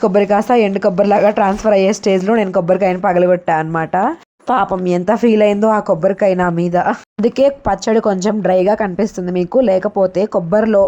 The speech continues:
ఉన్న పాలు బయటకు వచ్చి పచ్చి కొబ్బరిలోవి అసలు ఇంకా టేస్టీగా వస్తుందన్నమాట. చాలా కలర్ఫుల్గా కూడా కనిపిస్తుంది. అది, అది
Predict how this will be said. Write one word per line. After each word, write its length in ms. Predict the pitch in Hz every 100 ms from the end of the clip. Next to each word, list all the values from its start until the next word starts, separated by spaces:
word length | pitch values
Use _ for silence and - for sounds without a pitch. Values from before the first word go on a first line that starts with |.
| - - - 214
ఉన్న 120 | 220 208 -
పాలు 280 | 196 208 240
బయటకు 300 | 196 190 196 190
వచ్చి 160 | - 233
పచ్చి 220 | 196 - 208
కొబ్బరిలోవి 580 | 185 196 190 175 208 415 - _ - 220
అసలు 180 | 214 208
ఇంకా 240 | 220 247 277 -
టేస్టీగా 640 | - - 254 - 277 247 240
వస్తుందన్నమాట. 680 | 233 214 190 190 190 185 180 294 480 - - 214
చాలా 160 | 208 -
కలర్ఫుల్గా 500 | 214 226 233 233 202 185
కూడా 160 | 202 208
కనిపిస్తుంది. 640 | 185 165 208 185 180 196 233
అది, 160 | 190 190 - - - -
అది 200 | 196 220